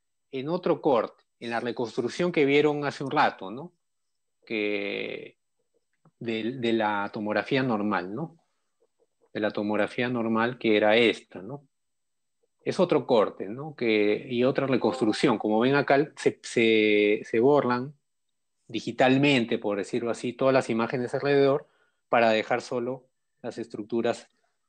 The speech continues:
de los colec-, del sistema colector. Pero yo no puse esta imagen por esto,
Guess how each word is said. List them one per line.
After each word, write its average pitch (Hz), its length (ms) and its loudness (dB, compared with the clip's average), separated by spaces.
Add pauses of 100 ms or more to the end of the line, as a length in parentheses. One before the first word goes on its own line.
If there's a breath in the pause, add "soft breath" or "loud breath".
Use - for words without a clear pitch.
de 104 500 2
los 101 100 0
colec-, 101 380 -4
del 104 260 0
sistema 123 380 -4
colector. 98 520 0 (1080)
Pero 113 460 2
yo 131 180 -2
no 147 120 -4
puse 151 200 -4
esta 151 160 -6
imagen 151 580 -4 (480)
por 123 140 0
esto, - 260 -2